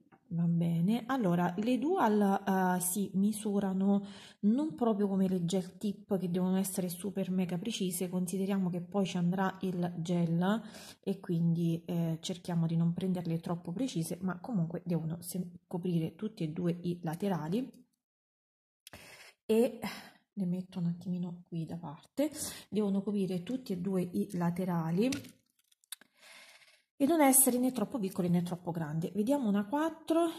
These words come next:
sì, la quattro qui va benissimo. Dopodiché qui proviamo una cinque, perché io mi ricordavo che avevo una cinque.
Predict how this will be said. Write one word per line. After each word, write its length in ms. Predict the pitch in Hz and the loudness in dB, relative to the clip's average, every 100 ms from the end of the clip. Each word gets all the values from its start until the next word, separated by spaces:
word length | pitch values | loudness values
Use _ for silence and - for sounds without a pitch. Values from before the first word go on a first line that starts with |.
| - | -8
sì, 320 | - 180 165 175 - | -4 -2 -2 -4 -8
la 180 | 185 | -6
quattro 560 | 175 185 190 190 - 175 | -4 -4 -6 -6 -8 -8
qui 260 | - 180 - | -6 -8 -6
va 120 | 170 175 | -4 -2
benissimo. 1120 | 175 175 180 170 170 - - 214 277 403 - - - - - | -2 -2 2 2 2 -2 -2 0 0 -2 -8 -16 -16 -16 -12
Dopodiché 720 | 196 220 208 214 220 226 - | -2 0 0 -2 0 0 0
qui 240 | - 208 185 | -4 -6 -6
proviamo 400 | - 185 233 233 | -8 -6 -4 0
una 140 | 175 | 0
cinque, 420 | 175 170 160 160 | 0 0 -2 -2
perché 280 | 160 175 - | -4 -4 -6
io 100 | 277 | -6
mi 80 | 190 | -4
ricordavo 420 | 156 160 170 165 | -2 -4 -2 -2
che 60 | 175 | -2
avevo 240 | 185 208 | -4 -4
una 100 | 277 | -8
cinque. 640 | 285 165 175 175 151 160 | -6 0 2 0 -2 -6